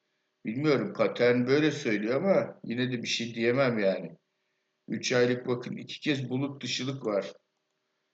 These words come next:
Şimdi alım açıp da elinizde kalmasın. Bence biraz daha izleyin. Şimdi iş değişiyor. Bakalım önce yüz yirmi iki bin mi, önce altmış üç bin mi göreceğiz. Bilemiyorum, bak size bırakıyorum.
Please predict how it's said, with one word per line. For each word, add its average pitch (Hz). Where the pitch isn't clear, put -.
Şimdi 123
alım 135
açıp -
da 156
elinizde 131
kalmasın. 147
Bence 123
biraz 135
daha 156
izleyin. 113
Şimdi -
iş -
değişiyor. 123
Bakalım 123
önce 131
yüz 131
yirmi 143
iki 147
bin 196
mi, 190
önce 156
altmış -
üç -
bin 101
mi 95
göreceğiz. 107
Bilemiyorum, 113
bak 95
size 123
bırakıyorum. 110